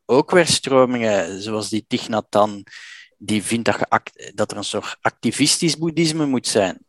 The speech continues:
Ehm, dat het niet gewoon, ehm, lekker mediteren onder een boompje is en, eh, daardoor verandert de wereld wel. Ehm, ik ben daar niet uit. Ik, ik hou wel van mensen die wat activistisch zijn. En dat moet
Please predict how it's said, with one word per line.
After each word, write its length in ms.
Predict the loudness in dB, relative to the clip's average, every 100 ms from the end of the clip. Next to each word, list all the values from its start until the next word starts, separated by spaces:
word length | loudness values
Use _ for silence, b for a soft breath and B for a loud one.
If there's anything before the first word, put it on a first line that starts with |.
| _
Ehm, 500 | -14 -8 -8 -8 -12 -4
dat 140 | -2
het 100 | -2
niet 140 | -6
gewoon, 540 | -2 2 4 4 2 0
ehm, 440 | 0 -2 -4 -8 -12 -20 B B B B B -4
lekker 340 | 2 2 0 0
mediteren 640 | 2 0 2 4 4 2
onder 240 | -6 -6
een 140 | -6 0
boompje 400 | 0 0 -6 -6
is 260 | -4 -2
en, 200 | -4 -4
eh, 120 | -6 -4
daardoor 400 | 0 0 -2 -10
verandert 340 | -8 -8 -8
de 80 | -6
wereld 360 | -2 -2 -2 -6
wel. 180 | -12 -12 _ _
Ehm, 420 | -10 -8 -10 -12 -20 b b b -20 -20 _ _ _ _
ik 160 | 0
ben 200 | 4 4
daar 220 | 6 4 2
niet 200 | 2 4
uit. 420 | 4 2 -6 -10 _
Ik, 280 | -10 -10 -10
ik 160 | -6 2
hou 240 | 4 6
wel 160 | 4 2
van 160 | 0
mensen 340 | 2 0 -2 -2
die 120 | 0
wat 120 | 2
activistisch 720 | 0 -2 -8 -6 -6 -4 -4
zijn. 280 | -2 -4 -4
En 120 | -10
dat 80 | -8
moet 140 | -8